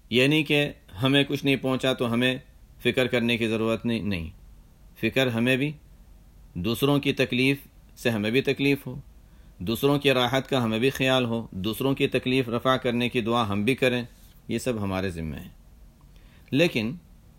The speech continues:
ایک عجیب بات ہے کہ اس کو اتنی بڑی چیز، یعنی مسلمان ہونے کی حیثیت سے ہم حفاظت کا انتظام بھی کریں، دعا بھی کریں، لیکن اس کے بعد اگر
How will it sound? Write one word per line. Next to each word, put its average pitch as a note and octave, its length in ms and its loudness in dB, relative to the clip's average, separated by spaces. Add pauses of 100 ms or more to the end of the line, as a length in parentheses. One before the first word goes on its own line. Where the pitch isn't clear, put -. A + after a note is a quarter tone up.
(920)
ایک C#3 140 -8
عجیب D#3+ 320 0
بات D#3+ 280 0
ہے E3 100 2
کہ E3 100 -2
اس D3 220 -4
کو D#3 240 -2
اتنی D3+ 440 0
بڑی C#3+ 340 2
چیز، C#3+ 380 0
یعنی C3+ 180 2
مسلمان B2 520 0
ہونے C#3+ 240 2
کی B2+ 240 0
حیثیت A#2 360 -2
سے C#3 160 -2
ہم C3+ 180 0
حفاظت A2+ 520 -2
کا C3 100 0
انتظام G2+ 440 -2
بھی D3 100 -2
کریں، D3+ 240 0 (920)
دعا B2 260 4
بھی E3 140 4
کریں، B2 320 -2 (600)
لیکن B2 320 0
اس C#3 180 -4
کے C#3 120 2
بعد A#2 380 2
اگر A#2 300 2